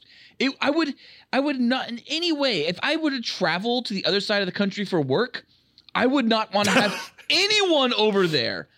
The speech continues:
Speaker 1: I would wanna be by myself entirely, the entire fucking time. I'd want no connection, nothing.
Speaker 2: No, I, I don't
Speaker 1: I'd
Speaker 2: e-, I don't
Speaker 1: want
Speaker 2: have, I
Speaker 1: just
Speaker 2: don't wanna have a family
Speaker 1: silence.
Speaker 2: in one life. I mean, I, I,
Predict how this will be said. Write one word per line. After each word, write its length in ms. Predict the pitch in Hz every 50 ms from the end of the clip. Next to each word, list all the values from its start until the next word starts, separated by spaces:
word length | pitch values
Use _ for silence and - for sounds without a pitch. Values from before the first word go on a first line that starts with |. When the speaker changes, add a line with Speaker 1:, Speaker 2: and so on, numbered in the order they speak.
| - -
Speaker 1:
I 120 | - 240 262
would 120 | 285 285
wanna 200 | 277 269 269 277
be 140 | 240 285 269
by 300 | 226 190 196 277 302 320 311
myself 720 | 302 302 302 302 277 - - - 311 277 269 294 269 - - - - -
entirely, 1400 | - 381 427 415 392 - - - - 349 - 381 427 440 440 440 415 403 370 320 269 226 190 160 143 131 123 117 - - 208 208 -
the 220 | - 330 381 370 381 403 427
entire 540 | 427 - - 349 311 311 320 320 320 370
fucking 480 | 359 - - 311 311 - 330 330 381 415
time. 320 | 381 381 330 330 359 320 285
I'd 180 | 277 277 277
want 220 | 285 285 294 269 - - - - -
no 280 | 190 202 240 269 330
connection, 680 | 359 - - 302 247 220 208 208 196 - 247 233 226 262 - - - -
nothing. 800 | - 175 196 208 220 247 302 381 415 359 - 269 254 240 220 196 -
Speaker 2:
No, 100 | 233 -
I, 220 | 202 226 214 208
I 40 | 220
don't 80 | 247 -
Speaker 1:
I'd 60 | 220
Speaker 2:
e-, 80 | -
I 140 | - - -
don't 80 | 254 262
Speaker 1:
want 20 |
Speaker 2:
have, 140 | 247 226 226
I 40 | 196
Speaker 1:
just 120 | - -
Speaker 2:
don't 100 | - 233
wanna 140 | 226 214 170
have 120 | 175 175
a 140 | 165 151 202
family 300 | 190 170 175 180 180 170
Speaker 1:
silence. 40 | 170
Speaker 2:
in 100 | 165 143
one 180 | 143 196 262 226
life. 300 | 92 80 80 85 - 104
I 60 | 104
mean, 140 | 120 123 127
I, 200 | 131 135 131 135
I, 280 | 127 131 131 143 185